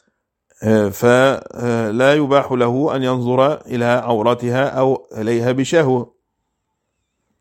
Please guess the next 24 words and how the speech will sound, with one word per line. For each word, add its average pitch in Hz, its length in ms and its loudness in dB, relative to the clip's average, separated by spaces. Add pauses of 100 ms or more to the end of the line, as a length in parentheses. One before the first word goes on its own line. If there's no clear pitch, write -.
(1080)
<clears throat> - 60 -2 (520)
نعم. 101 320 0 (920)
قال 185 220 4
الإمام 170 360 0
ابن 147 120 -6
الجوزي 139 460 -2
رحمه 131 460 0
الله: 135 440 0 (180)
"أصل 151 340 -4
العشق 131 440 -4
إطلاق 143 580 0
البصر". 113 440 -2 (420)
أصل 139 280 -4
مرض 123 280 2
العشق، 123 440 -4
يعني، 120 500 0
والوقوع 120 600 0
في 113 400 -2 (580)
حب 120 300 0
المنظور 110 920 0
إليه 131 420 0
هو 151 240 4
إطلاق 139 340 0
البصر، 101 400 -4